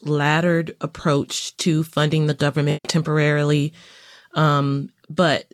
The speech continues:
Senate Democrats are looking for a more straightforward temporary funding measure. So we'll see if they can get any consensus. But I don't think there's an appetite for a shutdown, especially going into the holidays.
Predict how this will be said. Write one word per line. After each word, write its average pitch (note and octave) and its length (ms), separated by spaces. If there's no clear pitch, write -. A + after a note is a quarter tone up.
Senate - 420
Democrats D#3+ 760
are D3+ 180
looking D#3 360
for D3+ 260
a D3+ 60
more C#3+ 260
straightforward G3+ 840
temporary G#3 480
funding G#3 420
measure. G3+ 500
So E3+ 240
we'll F3 280
see F3+ 380
if E3 120
they E3 120
can D#3+ 180
get D#3 240
any D#3+ 180
consensus. E3 720
But A#3 160
I C#4+ 120
don't C#4 280
think A#3+ 160
there's E3+ 220
an C#3+ 120
appetite D3 600
for D3 180
a C#3 60
shutdown, D3 580
especially G3+ 500
going D3+ 280
into D3 200
the C#3 100
holidays. C#3 760